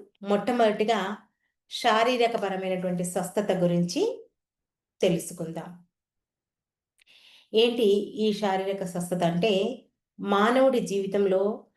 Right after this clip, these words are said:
అత్యంతమైనటువంటి వరం ఈ శరీరం, అంతే కదా? ఈ శరీరం లభించడం, మానవ జన్మ రావడం మనకు అత్యంతమైనటువంటి ఒక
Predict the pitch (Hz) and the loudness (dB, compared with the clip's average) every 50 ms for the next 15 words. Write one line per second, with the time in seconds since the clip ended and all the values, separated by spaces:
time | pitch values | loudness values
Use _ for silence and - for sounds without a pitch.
0 | _ _ _ _ _ _ 185 190 190 - - - 240 233 240 233 240 247 233 214 | _ _ _ _ _ _ -6 -6 -6 -6 -2 0 0 0 2 0 0 2 2 2
1 | 202 196 185 190 185 185 175 - 175 175 - - _ _ _ _ _ _ _ _ | 2 2 0 0 -2 -2 -2 -4 -4 -4 -6 -10 _ _ _ _ _ _ _ _
2 | _ _ _ _ _ _ _ 180 175 180 180 185 190 180 180 - - _ _ _ | _ _ _ _ _ _ _ 0 2 4 4 4 4 2 0 -6 -12 _ _ _
3 | _ _ _ _ _ _ _ _ _ _ _ _ _ _ _ _ _ 240 254 262 | _ _ _ _ _ _ _ _ _ _ _ _ _ _ _ _ _ -4 -2 -2
4 | - - 226 180 170 160 151 147 - - - _ _ _ _ _ _ _ _ _ | 2 2 2 4 4 2 0 -2 -4 -6 -10 _ _ _ _ _ _ _ _ _
5 | _ _ _ _ _ _ _ - - - 208 214 208 226 233 240 262 359 - - | _ _ _ _ _ _ _ -16 -12 -8 -6 -2 0 0 2 2 0 0 -4 -8
6 | - _ _ _ _ _ _ _ _ _ _ _ _ _ _ _ _ _ - 202 | -14 _ _ _ _ _ _ _ _ _ _ _ _ _ _ _ _ _ -2 -2
7 | 185 - 208 196 220 226 233 247 240 233 220 208 214 220 220 208 226 226 277 381 | 2 4 4 4 4 4 2 2 4 4 4 4 4 4 2 2 2 2 2 2
8 | 440 - - - _ _ _ _ _ _ _ - 185 190 190 190 190 196 208 214 | 0 0 -4 -12 _ _ _ _ _ _ _ -14 -6 -4 -2 -2 0 0 0 0
9 | 208 214 214 208 208 190 185 185 185 190 190 196 247 254 220 196 185 185 277 294 | 0 0 0 0 0 0 -2 -2 -4 -4 -4 -2 -2 -2 -2 -4 -4 -6 -4 -2
10 | 370 466 523 - - - _ _ _ _ _ _ 175 175 175 - - 196 202 202 | -2 -2 -2 -4 -10 -18 _ _ _ _ _ _ -6 -6 -4 -2 -2 -2 -2 -2
11 | 190 185 185 185 185 180 175 175 185 180 180 311 415 466 - - - _ _ _ | -2 -2 -2 -2 -2 -2 -4 -4 -4 -4 -2 0 -2 -2 -2 -6 -14 _ _ _
12 | _ _ - 180 180 180 | _ _ -8 -6 -2 0